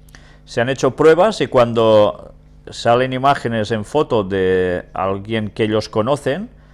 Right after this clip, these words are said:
se ha comprobado que se quedan más rato de lo normal mirando la imagen. Y aún les sucede más cuando además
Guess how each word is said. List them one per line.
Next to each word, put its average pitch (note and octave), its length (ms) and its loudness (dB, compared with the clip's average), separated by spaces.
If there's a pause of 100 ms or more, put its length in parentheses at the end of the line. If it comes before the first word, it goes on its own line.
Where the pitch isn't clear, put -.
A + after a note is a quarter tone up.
(200)
se - 160 -2
ha A#2 80 2
comprobado C#3+ 600 2
que C#3 100 -6
se A#2+ 220 -4
quedan C#3+ 440 -2
más C3 460 -4
rato D3 360 0
de G#2+ 100 0
lo A2 140 0
normal D3 640 0
mirando B2+ 720 0
la C#3 100 4
imagen. A2 580 -2 (1200)
Y C3 280 2
aún D3+ 220 4
les E3 120 2
sucede E3 380 -2
más D#3 320 -2
cuando B2 340 2
además B2 400 -2